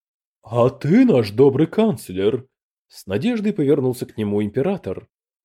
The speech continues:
«Может, хоть ты опишешь нам это чудесное платье?» «Боюсь, я в этот момент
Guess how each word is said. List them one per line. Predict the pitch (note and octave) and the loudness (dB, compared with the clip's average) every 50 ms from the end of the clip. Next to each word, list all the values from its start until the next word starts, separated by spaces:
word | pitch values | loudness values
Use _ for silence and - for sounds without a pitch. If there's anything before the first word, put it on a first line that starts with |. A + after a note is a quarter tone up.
| _ _ | _ _
«Может, | - G2+ F#2+ G2 A2 C#3+ G3+ A3+ G#3+ G3 G#3 - | -16 -12 -6 0 2 4 4 4 4 2 0 0
хоть | - F3 F#3 F3+ - - | 2 2 2 2 0 -2
ты | - B2 D3 G3+ A#3+ A#3 A#3 - _ _ _ _ _ _ | -2 2 2 4 2 2 0 -6 _ _ _ _ _ _
опишешь | - A2 A2+ C#3 C#3 - C3+ E3 E3+ F#3 F#3+ E3+ - - | -4 -2 0 0 2 2 2 2 2 2 0 -2 0 0
нам | C#3 C#3+ C#3+ | 2 4 4
это | C#3 C3+ C3 D3 | 4 4 2 0
чудесное | C3 - D3 C#3 B2 B2+ C3+ D3 C#3+ - - D3+ D#3 C#3+ | -2 -2 -4 -2 2 4 4 4 2 0 -2 -2 -2 -2
платье?» | - D#3+ F#3 A#3+ A#3+ G#3+ A#3 - G#2+ F#2+ F#2+ A2+ C#3 D3 D#3 D#3+ _ _ _ _ _ _ _ _ _ _ _ _ _ _ | 0 0 0 0 0 -2 -6 -8 -6 -4 -2 -2 -2 -4 -6 -10 _ _ _ _ _ _ _ _ _ _ _ _ _ _
«Боюсь, | - G2 G#2+ D#3+ A3+ B3 A3 - - | -6 -2 0 0 0 0 -2 -2 0
я | G3 F#3 | 2 4
в | F#3 | 4
этот | F#3+ F3+ F3+ F3 | 4 2 0 -2
момент | D#3 D3 C#3 C3 B2+ D#3 G#3 A3 G#3 - - - | -2 0 0 2 2 0 -2 -2 -6 -12 -18 -20